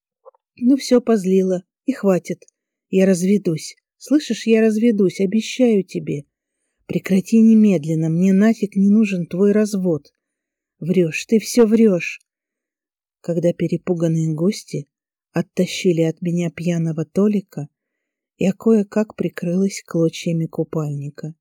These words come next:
и встала с травы. «Кто это?» подбежал ко мне Лёня. «Не знаю», испуганно ответила я.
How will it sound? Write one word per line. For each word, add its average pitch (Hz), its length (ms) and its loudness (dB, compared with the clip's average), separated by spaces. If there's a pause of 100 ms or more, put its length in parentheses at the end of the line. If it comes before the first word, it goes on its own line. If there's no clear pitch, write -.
(160)
и 214 80 0
встала 175 440 -4
с - 120 -14
травы. 151 440 -10 (800)
«Кто - 320 2
это?» 165 380 -2 (680)
подбежал 160 500 -2
ко 160 220 -6
мне 170 320 -2
Лёня. 147 380 -6 (760)
«Не 226 200 4
знаю», 170 440 -4 (520)
испуганно 170 720 -4
ответила 156 520 -6
я. 147 260 -8